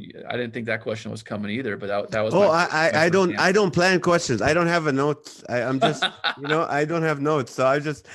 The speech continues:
Speaker 2: uh, because you know what I'm thinking as a, like, uh, last week I had to go to Nashville, uh, last Thursday,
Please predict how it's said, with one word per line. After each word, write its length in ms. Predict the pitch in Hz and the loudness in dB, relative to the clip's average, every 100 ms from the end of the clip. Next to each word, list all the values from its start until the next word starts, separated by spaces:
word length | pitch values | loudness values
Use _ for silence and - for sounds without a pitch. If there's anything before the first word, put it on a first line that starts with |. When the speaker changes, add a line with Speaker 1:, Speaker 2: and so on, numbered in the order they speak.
| 135 - | -12 -6
Speaker 2:
uh, 80 | |
because 340 | 131 151 202 156 | -2 0 -2 -4
you 80 | 220 | -4
know 100 | 262 | -2
what 200 | 208 202 | -2 -2
I'm 140 | 180 | -6
thinking 380 | 170 214 185 147 | -4 -6 -6 -6
as 160 | 143 135 | -6 -2
a, 220 | 139 123 - _ _ - | -2 -4 -8 _ _ -4
like, 300 | 143 143 151 | -4 -2 -4
uh, 100 | 135 | -4
last 380 | 143 180 185 | -2 -4 -4
week 300 | 156 190 185 92 | -4 -4 -4 -4
I 120 | 120 | -4
had 280 | 123 143 - | -4 -6 -8
to 80 | |
go 240 | 117 113 127 | -8 -6 -6
to 340 | 127 - 113 | -6 -6 -6
Nashville, 680 | 107 135 220 226 - 95 92 | -4 -6 -6 -8 -10 -10 -8
uh, 120 | 107 | -8
last 280 | 110 147 151 | -6 -6 -6
Thursday, 400 | 196 196 - 98 | -6 -8 -8 -10